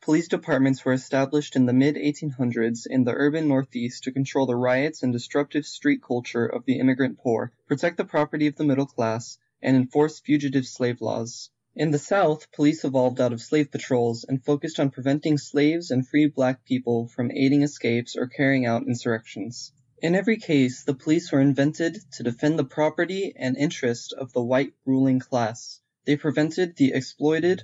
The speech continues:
from disrupting capitalist society, whether through antisocial behaviors or conscious rebellion.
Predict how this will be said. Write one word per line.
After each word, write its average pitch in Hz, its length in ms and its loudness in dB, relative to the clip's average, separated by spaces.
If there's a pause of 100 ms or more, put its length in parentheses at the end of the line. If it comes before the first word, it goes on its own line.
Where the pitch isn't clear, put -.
from 131 220 2
disrupting 147 560 0
capitalist 151 480 -2
society, 120 680 -2
whether 135 220 2
through 127 240 0
antisocial 156 680 -2
behaviors 127 680 0 (140)
or 131 120 -2
conscious 135 440 0
rebellion. 120 540 -4